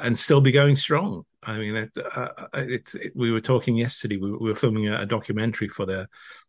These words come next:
special edition of, uh, Season's End, and it, it is incredible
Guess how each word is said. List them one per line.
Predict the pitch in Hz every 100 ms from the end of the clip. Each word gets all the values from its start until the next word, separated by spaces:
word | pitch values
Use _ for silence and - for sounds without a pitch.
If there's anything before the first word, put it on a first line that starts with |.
| _
special | - - 110 - 107
edition | 101 107 - 104
of, | 104 101 -
uh, | 107 101
Season's | 101 117 101 101 104
End, | 113 123 85 69
and | - 107
it, | 117 117 117 - -
it |
is | - 135 139
incredible | 117 - 139 139 101 92